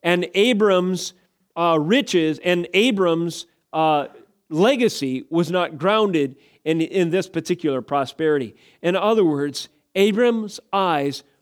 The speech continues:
were trained to a greater reward still. Nevertheless, all these riches that I just gave you were evidence of grace thus far.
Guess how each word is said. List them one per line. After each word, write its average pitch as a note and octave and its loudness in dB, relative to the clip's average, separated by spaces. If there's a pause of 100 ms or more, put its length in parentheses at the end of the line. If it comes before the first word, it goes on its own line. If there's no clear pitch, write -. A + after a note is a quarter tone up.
were D#3 0
trained F3 0
to D#3+ 0
a D3 0
greater D3+ 0
reward C#3+ 0
still. E3 -2
Nevertheless, A3+ -2 (500)
all G3 2
these A3+ -2
riches D#3+ -2 (140)
that D3+ -2
I F#3 2
just F3 -2
gave F3 4
you A#2+ -6 (340)
were F#3+ 2
evidence G#3+ 0
of C3+ -8
grace E3 -2 (100)
thus C#3 -2 (140)
far. C3+ -4